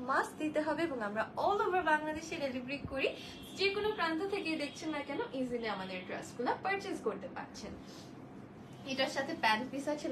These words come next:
লাইট একটা স্কাই ব্লু, স্কাই ব্লু কালার and বর্ডারটা হচ্ছে আমাদের এরকম ব্লু এর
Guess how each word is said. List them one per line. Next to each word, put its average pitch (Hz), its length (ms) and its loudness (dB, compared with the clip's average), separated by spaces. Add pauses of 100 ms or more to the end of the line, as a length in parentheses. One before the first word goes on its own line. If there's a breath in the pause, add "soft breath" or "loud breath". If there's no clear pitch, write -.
লাইট 180 260 2
একটা 262 140 2 (100)
স্কাই 247 300 8
ব্লু, 269 100 -2 (280)
স্কাই 226 300 10
ব্লু 247 100 4 (140)
কালার 208 300 12 (460 loud breath)
and 226 180 10
বর্ডারটা 381 500 12
হচ্ছে 233 220 8 (100)
আমাদের 214 240 6 (100)
এরকম 190 300 6 (160)
ব্লু 233 180 6 (120)
এর 427 80 10